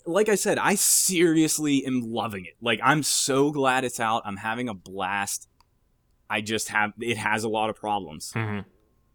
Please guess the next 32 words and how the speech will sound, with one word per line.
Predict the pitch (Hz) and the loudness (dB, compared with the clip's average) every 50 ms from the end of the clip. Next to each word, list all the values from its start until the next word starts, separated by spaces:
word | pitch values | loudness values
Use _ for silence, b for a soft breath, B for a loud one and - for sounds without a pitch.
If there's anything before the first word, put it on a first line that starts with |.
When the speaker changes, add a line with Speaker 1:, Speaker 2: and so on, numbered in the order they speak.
| _ _ _ _ _ _ _ _ _ _ _ _ | _ _ _ _ _ _ _ _ _ _ _ _
Speaker 2:
Well | 123 120 | 6 6
Speaker 1:
which | 147 - - - - - _ _ _ _ _ _ _ _ - | 8 6 4 0 -6 -10 _ _ _ _ _ _ _ _ 0
a | 139 | 2
lot | 139 131 120 - | 4 6 6 6
of | 110 98 | 4 2
games | 92 85 78 80 - | -2 -6 -8 -10 -14
do. | - - - - - | -14 -16 -16 -2 4
Speaker 2:
I, | 135 147 151 | 6 6 6
I'm, | 120 139 156 151 143 135 - - - - - - | 6 4 2 2 2 0 -4 -8 -14 -16 -4 -2
I'm | 139 139 135 117 | 0 0 0 2
glad | 131 123 123 127 113 | 2 2 2 2 2
that | 131 | -2
we | 123 120 117 | -2 -4 -2
got, | 104 117 113 110 104 - | 0 2 2 2 0 0
we | 127 117 113 113 101 - - | 0 0 0 0 -2 -2 0
aired | 120 120 120 117 113 | 2 2 4 4 4
our | 110 107 | 2 2
dirty | 104 98 110 110 107 107 101 | 2 2 2 2 2 2 2
laundry | 101 98 104 104 98 - 101 101 | 2 2 2 0 0 -2 -4 -2
early | - 101 101 98 98 98 | -2 -2 0 0 0 0
on, | 98 98 95 95 92 | 2 2 0 0 -2
because | 87 - - 104 95 92 - - b b b b b b b b b | -4 -6 -6 -4 -4 -4 -6 -8 b b b b b b b b b
next | 110 110 107 - - - | -2 0 0 -2 -2 -4
one | 104 98 92 95 90 87 95 | -2 -2 -2 -2 -4 -6 -6
we'll | 98 98 | -6 -4
probably | 92 - 101 101 98 92 95 | 0 2 2 2 2 0 -4
be | |
talking | 92 - 104 95 95 - 95 92 | -4 -2 0 0 0 0 -4 -4
about | 87 92 90 87 87 - - _ _ _ _ _ _ _ _ - | -2 0 0 0 0 -4 -8 _ _ _ _ _ _ _ _ -8
many | 113 117 113 110 107 104 104 101 | -4 0 2 2 2 2 2 0
of | 98 92 95 | 0 -2 -4
the, | - 101 92 90 90 | -6 -6 -4 -4 -6